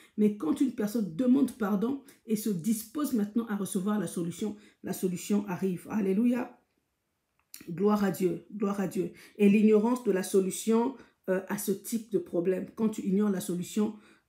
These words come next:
euh, à ce type de problème, ça peut aussi,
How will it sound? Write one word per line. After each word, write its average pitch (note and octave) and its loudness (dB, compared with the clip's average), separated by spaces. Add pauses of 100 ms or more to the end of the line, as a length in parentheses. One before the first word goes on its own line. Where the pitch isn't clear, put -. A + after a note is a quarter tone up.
(100)
euh, F3+ -2 (400)
à F#3+ -2
ce G3 0
type A#3+ -2
de G3 2
problème, G3 -2
ça G#3 -8
peut A3 0
aussi, A3+ -4